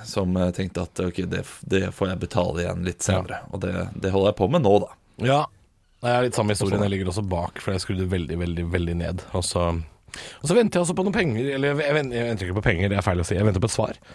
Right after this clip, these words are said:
Speaker 2: Søkte om noe erstatning for noe show som har blitt avlyst i sommer, og så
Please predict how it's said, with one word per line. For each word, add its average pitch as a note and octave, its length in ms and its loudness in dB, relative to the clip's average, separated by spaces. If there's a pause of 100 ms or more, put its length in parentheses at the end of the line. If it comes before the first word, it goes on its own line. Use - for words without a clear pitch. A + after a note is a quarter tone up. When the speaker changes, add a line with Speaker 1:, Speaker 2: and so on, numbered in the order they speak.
(260)
Speaker 2:
Søkte B2 340 -2
om G2+ 80 0
noe A#2 140 2
erstatning A#2 420 -2
for C3 80 0
noe A#2+ 160 2
show G2 240 0
som G#2+ 140 2
har G#2 120 4
blitt G2+ 200 -2
avlyst D#2 320 -6
i - 80 -4
sommer, A#2+ 260 -2
og C#3+ 80 -4
så A2 140 -4